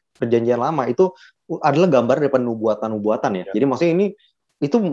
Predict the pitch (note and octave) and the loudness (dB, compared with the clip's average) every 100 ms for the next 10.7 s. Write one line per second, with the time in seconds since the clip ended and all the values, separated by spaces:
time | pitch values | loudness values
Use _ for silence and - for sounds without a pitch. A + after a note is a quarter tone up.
0 | - - - D#3+ A3 D3+ A2+ A2 B2 A2+ | -6 -14 -4 0 0 2 2 2 -2 0
1 | A#2 A2+ - G#2 - A2 G2+ G2 B2 A2+ | 0 -2 -6 -4 -2 -2 0 4 4 2
2 | G#2+ G2+ G2 C3 A#2+ A#2 A#2 B2+ D3+ - | 0 -4 -6 -2 -2 0 0 0 -6 0
3 | D3 C#3 A#2+ A#2 A#2 A2+ D3 E3 A#2+ G#2+ | 0 0 0 -2 -2 -4 -4 -4 -2 -4
4 | G#2 G#2+ G#2+ - - _ - A2 A2 A2+ | -4 -4 -6 -8 -20 _ 2 6 6 6
5 | G#2+ A2 A2+ G#2+ C3 C#3 D#3 B2 A#2+ G#2+ | 4 4 6 4 4 0 -2 -2 2 2
6 | G#2 G#2+ G#2 - D#3+ B2+ B2 A#2+ B2 B2 | 2 0 0 2 -2 2 0 0 -6 -6
7 | A#2 - - A2 G#2+ G#2 D3 - A2+ A2 | -8 -10 -2 0 0 2 -2 0 -2 -2
8 | G#2 G#2 A#2 A2+ A#2+ A2 G#2+ A#2 G3 - | 0 0 0 -4 -2 -2 -2 0 0 -2
9 | - - _ A2+ B2 D3+ F3+ C#3+ B2 B2+ | -20 -20 _ 0 2 2 0 0 -4 -6
10 | - C#3+ F3+ - - A#2 C3 | -2 2 2 0 -4 -2 -2